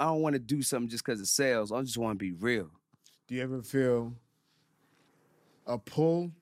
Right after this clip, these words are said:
Speaker 2: to do that? Because obviously, like I said, your music is beautiful 'cause it's real, it's raw, and you're trying to genuinely give hope.
Speaker 1: Yeah.
Speaker 2: But, you know, to make money,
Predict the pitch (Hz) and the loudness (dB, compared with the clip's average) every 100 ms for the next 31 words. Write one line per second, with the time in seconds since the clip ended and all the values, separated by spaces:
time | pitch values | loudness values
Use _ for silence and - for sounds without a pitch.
0 | _ _ _ _ _ _ - 135 113 156 | _ _ _ _ _ _ -6 -4 2 4
1 | 175 180 - 131 123 139 123 101 147 170 | 4 2 0 -4 0 2 2 2 2 2
2 | 156 143 139 127 123 120 - 143 123 107 | 2 -2 -2 -2 -2 -4 0 0 0 -2
3 | _ _ _ _ _ _ _ _ _ _ | _ _ _ _ _ _ _ _ _ _
4 | _ _ _ _ _ _ _ _ _ _ | _ _ _ _ _ _ _ _ _ _
5 | 131 139 123 113 98 131 156 135 117 107 | 2 4 4 0 -2 2 2 2 -2 -4
6 | 110 143 135 117 107 107 101 95 123 135 | 2 2 2 -4 -6 -6 -6 -4 0 2
7 | 120 104 - 117 123 113 95 92 _ _ | 2 -2 -6 -2 0 2 -2 -6 _ _
8 | _ _ _ 120 113 107 147 131 110 90 | _ _ _ -4 -4 -4 -2 -2 -2 -8
9 | - - - - 139 143 151 135 123 120 | -14 -20 -20 -12 0 2 4 2 0 -2
10 | 110 110 139 - _ _ - 101 87 85 | -2 0 0 -2 _ _ 0 2 2 -4
11 | _ - 120 139 127 - _ _ _ 131 | _ -4 4 4 4 -6 _ _ _ -2
12 | 151 170 151 147 143 127 123 110 135 175 | 2 6 6 4 2 2 2 4 4 4
13 | 147 156 | 2 -2